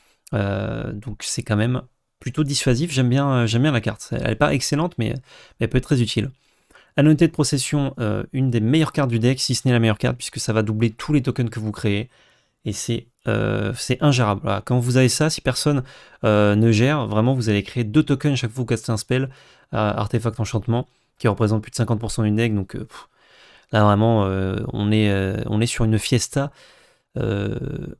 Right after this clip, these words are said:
incroyable. Bidon de Tassa, ça permet de piocher, euh, là on arrive sur les, les spells qui vont permettre de faire un petit peu de value, ça permet de piocher du coup, euh, à chaque fois qu'une de vos créatures inflige des blessures de combat à un joueur, et vous allez avoir une chier de créatures avec le vol, donc ça va être facile.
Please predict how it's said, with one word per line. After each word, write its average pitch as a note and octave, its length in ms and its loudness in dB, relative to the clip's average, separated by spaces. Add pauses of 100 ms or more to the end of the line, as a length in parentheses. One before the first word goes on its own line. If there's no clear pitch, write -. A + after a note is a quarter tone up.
(160)
incroyable. A2 520 2 (1120)
Bidon C3 260 8
de C3 60 6
Tassa, C3+ 320 4
ça B2+ 100 -2
permet A2 240 2
de G#2 80 2
piocher, E3 580 0
euh, A2 200 0
là A#2 120 4
on A#2 100 2
arrive A2+ 200 0
sur A#2+ 160 -2
les, G#2 300 0
les C3+ 80 -8
spells B2 260 -2
qui A#2 100 -6
vont G#2+ 80 0
permettre A2 220 2
de G#2+ 60 2
faire G#2 140 -2
un G#2 40 -2
petit - 100 -8
peu - 80 -4
de G#2+ 60 -2
value, A2 220 2 (420)
ça A#2+ 140 -6
permet A#2 200 2
de A2 80 2
piocher A#2+ 360 0
du A2 120 0
coup, A#2+ 220 -4 (460)
euh, G#2+ 80 4
à - 20 4
chaque A2 160 0
fois B2+ 140 -2
qu'une A#2 160 2
de G#2+ 60 2
vos G2+ 100 2
créatures A#2+ 600 -2
inflige B2 220 -2
des A2+ 80 4
blessures A2 240 0
de G#2+ 80 -2
combat A2 220 0
à G#2 40 4
un G#2 80 2
joueur, A2+ 440 0
et A2 160 -8
vous G#2 180 -4
allez A2 80 6
avoir G#2+ 180 2
une G#2 100 0
chier - 200 -2
de - 40 -12
créatures A#2 280 -4
avec G#2+ 160 -2
le A2 60 0
vol, G2+ 260 2
donc G2+ 140 -4
ça - 100 -2
va G#2 80 2
être - 220 -4
facile. C3+ 440 0